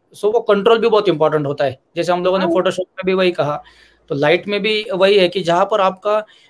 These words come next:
Speaker 1: जो rim light है, हाँ, वो भी एक इत-, ऐसा natural feel दे रहा है कि वहाँ पर वो direct आंखों में नहीं जा रहा है। वो picture,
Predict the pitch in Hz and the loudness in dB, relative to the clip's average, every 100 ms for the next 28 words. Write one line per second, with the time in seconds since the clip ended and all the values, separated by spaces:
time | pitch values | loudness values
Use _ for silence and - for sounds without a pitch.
0 | _ 180 170 208 202 190 185 143 131 - | _ 0 2 2 2 0 0 -4 -6 -10
1 | _ _ _ _ 151 143 127 - 190 254 | _ _ _ _ -12 -10 -12 -10 -6 -4
2 | 269 277 269 269 _ - 208 190 _ _ | -2 0 0 -2 _ -6 -6 -6 _ _
3 | - 208 262 220 196 190 240 - 254 240 | -2 0 0 0 0 0 -4 4 4 4
4 | 233 240 220 214 190 160 185 185 202 240 | 0 0 2 4 2 0 0 0 0 -2
5 | 226 247 247 170 175 220 151 180 202 233 | -2 -2 0 2 0 0 -4 -4 -2 -2
6 | 233 190 151 139 123 _ _ _ _ _ | 0 0 0 0 -4 _ _ _ _ _
7 | _ 165 262 240 185 - 269 | _ -2 0 0 -4 0 0